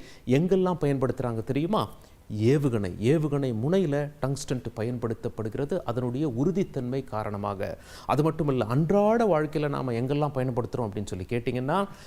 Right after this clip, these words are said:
மின் விளக்குகள். ஏன் அப்படின்னா, எங்கெல்லாம் மின்சாரம் இருக்கோ, அது சூட்டை உற்பத்தி செய்யும்.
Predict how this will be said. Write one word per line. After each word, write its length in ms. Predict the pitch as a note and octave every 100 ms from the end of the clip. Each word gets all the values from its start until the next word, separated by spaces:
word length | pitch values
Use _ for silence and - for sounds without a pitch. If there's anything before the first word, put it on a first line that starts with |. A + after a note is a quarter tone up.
| - -
மின் 340 | C3 G3+ G#3+
விளக்குகள். 840 | B2+ C3 A#2+ - G2+ A2 G#2 F#2
ஏன் 240 | B2 G#3+ G3+
அப்படின்னா, 320 | D3 D3 F3+
எங்கெல்லாம் 480 | C3 F3+ G#3+ G3+ F3+
மின்சாரம் 540 | C3+ B2+ C#3+ C3 G#2+
இருக்கோ, 400 | G#2 A#2+ F#3+ F3+
அது 380 | - B2+ G#3 -
சூட்டை 480 | - - A#3 - F3+
உற்பத்தி 460 | C3+ B2 - B2+ B2+
செய்யும். 380 | - A#2 A2+